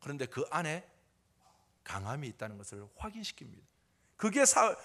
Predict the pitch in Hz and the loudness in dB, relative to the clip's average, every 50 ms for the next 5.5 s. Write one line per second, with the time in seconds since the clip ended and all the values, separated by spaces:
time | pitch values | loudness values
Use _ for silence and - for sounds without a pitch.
0 | - - - - _ _ _ - - 247 254 214 233 220 214 202 196 - - - | -16 -20 -20 -20 _ _ _ -4 -2 0 2 4 4 4 4 4 2 0 -4 -12
1 | - - - - - 214 208 208 190 185 165 - 185 180 175 - - 202 185 170 | -20 -14 -4 0 2 4 6 8 8 8 8 8 8 6 8 8 6 6 8 6
2 | 170 165 165 - - 143 165 175 175 165 165 - 180 156 139 147 165 165 - 226 | 6 4 2 2 6 8 10 10 10 10 8 4 -2 0 4 6 6 6 6 4
3 | 208 190 180 180 175 - - 196 202 247 - 247 226 208 196 190 175 - 202 208 | 2 2 2 2 -2 2 6 6 8 8 6 4 0 0 -2 -2 -2 -2 -4 -4
4 | - - - - - - - - 330 - - - - 302 302 294 294 262 214 175 | -6 -8 -16 -2 4 8 10 10 8 8 4 -4 0 2 2 2 2 2 2 2
5 | 160 185 196 190 165 - - - - - | 2 0 -4 -6 -6 -8 -10 -12 -16 -18